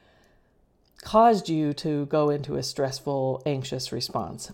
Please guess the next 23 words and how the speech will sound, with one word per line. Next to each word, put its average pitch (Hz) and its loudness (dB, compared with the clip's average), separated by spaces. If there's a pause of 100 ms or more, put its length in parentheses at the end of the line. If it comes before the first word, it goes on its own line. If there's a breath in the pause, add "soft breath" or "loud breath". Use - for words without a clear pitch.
(100)
And 165 0
once 180 0
you've 170 0
done 220 2
that, 156 -2
they 165 0
think 156 -6
they've 147 -4
gotten 143 -6
the 139 -8
power 151 2
over 127 -4
you. - -6 (960)
So - -2
what 185 2
you 233 0
need 196 0
to 147 -2
do 139 -2
is 170 -2
just 160 -4
start - -4
to 160 -12